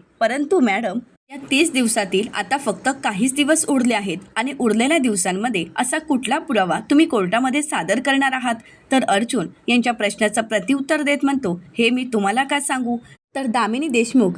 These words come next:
यांच्याकडून ज्यांनी पैसे घेतलेले असतात ते अर्जुनला प्रश्न करत म्हणतात, "ॲडव्होकेट अर्जुन सुभेदार, तुमच्यामुळे एका निरपराध मुलीवर आज असे आरोप केले जात आहेत,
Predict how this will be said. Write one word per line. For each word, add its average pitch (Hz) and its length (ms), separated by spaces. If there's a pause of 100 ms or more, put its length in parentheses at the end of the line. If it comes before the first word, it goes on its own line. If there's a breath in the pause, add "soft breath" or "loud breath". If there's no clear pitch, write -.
यांच्याकडून 214 680 (140)
ज्यांनी 247 220
पैसे 247 380
घेतलेले 226 380
असतात 185 300 (200)
ते 294 60
अर्जुनला 240 480
प्रश्न 269 380
करत 277 280
म्हणतात, 240 280 (100)
"ॲडव्होकेट 269 460
अर्जुन 226 320
सुभेदार, 214 500 (340 loud breath)
तुमच्यामुळे 240 600 (200 loud breath)
एका 240 200
निरपराध 269 560
मुलीवर 226 420 (360 loud breath)
आज 208 240 (120)
असे 330 240
आरोप 247 380
केले 233 180
जात 208 240
आहेत, 196 200